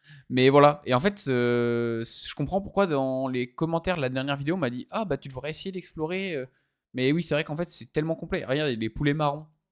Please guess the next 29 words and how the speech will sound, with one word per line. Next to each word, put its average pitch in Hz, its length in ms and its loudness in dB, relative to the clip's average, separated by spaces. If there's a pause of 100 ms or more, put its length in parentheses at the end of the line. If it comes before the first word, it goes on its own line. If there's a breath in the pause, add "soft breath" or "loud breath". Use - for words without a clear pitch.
(160)
<laughs> - 140 -18 (1080 loud breath)
Il 185 60 6
y 160 60 10
a 131 40 8
vraiment 139 280 6
beaucoup, 175 280 0
beaucoup 185 220 -2
de - 80 -14
trucs. - 540 -4
On 131 80 -2
va 131 80 2
regarder 165 260 0
où 196 100 -2
on 160 100 -4
en 156 100 -4
est 196 80 -4
sur 185 160 -6
la 151 100 -2
carte. - 520 -8 (580)
Ah 170 80 2
oui, 190 100 2
ok, 180 140 -4
on 143 120 0
en 131 120 -2
est 131 80 -2
plus - 120 -8
très, - 180 -8
très 175 260 -4
loin. 185 580 -4